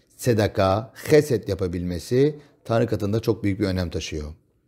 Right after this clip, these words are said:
Rabbi Avram, Mea şehrinde oturan ve Neve Yakov'da görevi olan bir Yahudi kardeşimiz. Ve ara sıra tramp yani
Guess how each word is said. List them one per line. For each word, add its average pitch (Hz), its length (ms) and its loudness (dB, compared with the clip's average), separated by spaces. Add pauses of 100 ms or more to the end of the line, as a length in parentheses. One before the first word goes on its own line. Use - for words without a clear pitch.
(1040)
Rabbi 175 240 10
Avram, 170 480 4 (1500)
Mea 151 260 6
şehrinde 113 360 2
oturan 107 500 0 (520)
ve 131 420 4
Neve 117 300 2
Yakov'da 117 840 2
görevi 104 400 0
olan 110 560 0 (440)
bir 127 400 2 (280)
Yahudi 107 280 0
kardeşimiz. 82 720 -6 (840)
Ve 175 400 8 (220)
ara 185 200 4
sıra 131 500 0
tramp 143 400 4
yani 113 600 2